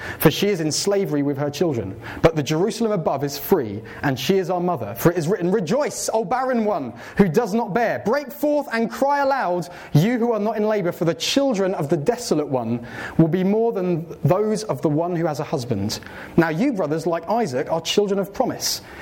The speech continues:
But just as at that time he who was born according to the flesh persecuted him who was born according to the Spirit,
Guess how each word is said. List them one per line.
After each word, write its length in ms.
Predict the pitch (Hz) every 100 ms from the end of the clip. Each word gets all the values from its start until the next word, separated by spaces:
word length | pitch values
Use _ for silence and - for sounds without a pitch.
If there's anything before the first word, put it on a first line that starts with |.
| - -
But 140 | 185 165
just 280 | 202 233
as 120 | 269 233
at 100 | 208
that 200 | 208 180
time 280 | 151 131
he 280 | 139 185 220
who 120 | 196
was 180 | 175 156
born 260 | 120 190 220
according 300 | 214 196 185
to 80 | 185
the 60 |
flesh 280 | - 123 -
persecuted 640 | - 202 214 208 214 202
him 300 | 165 180 170
who 120 | 160 143
was 160 | 139
born 240 | 131 165 170
according 320 | 165 156 147
to 60 | -
the 80 |
Spirit, 540 | - - 190 110 120